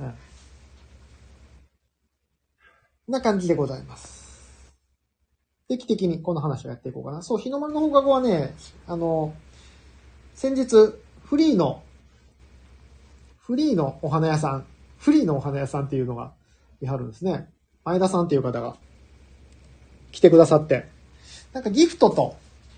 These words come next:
ギフトとお花と日の丸はなんか掛け合わせられないかなって今、ちょっと動いてたりするので、うん。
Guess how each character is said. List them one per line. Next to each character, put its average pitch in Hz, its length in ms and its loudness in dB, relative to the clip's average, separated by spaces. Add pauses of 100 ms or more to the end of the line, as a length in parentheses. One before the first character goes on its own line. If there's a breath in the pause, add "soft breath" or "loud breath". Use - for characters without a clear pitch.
(180)
ギ 294 140 2
フ - 120 -6
ト 196 100 -2
と 156 160 -2
お 143 80 -2
花 175 260 0
と 247 340 2
日 185 80 -8
の 175 120 -4
丸 170 220 0
は 160 140 2
な 165 80 -4
ん 170 40 -6
か 160 100 -8
掛 139 160 -10
け 151 80 -4
合 151 40 0
わ 156 60 0
せ 185 100 -2
ら 196 60 0
れ 202 60 -2
な 196 120 -2
い 151 60 -4
か 143 80 -6
な 147 200 -4
っ 143 60 -10
て 135 80 -10
今、 120 260 -10 (360)
ち - 40 -16
ょ 143 40 -16
っ - 20 -16
と 127 100 -10
動 147 140 0
い 143 40 -6
て 147 60 -14
た 117 120 -10
り 113 60 -14
す - 120 -10
る 135 80 -6
の 120 120 -10
で、 135 380 -4 (1080 soft breath)
う 139 40 -10
ん。 123 320 -8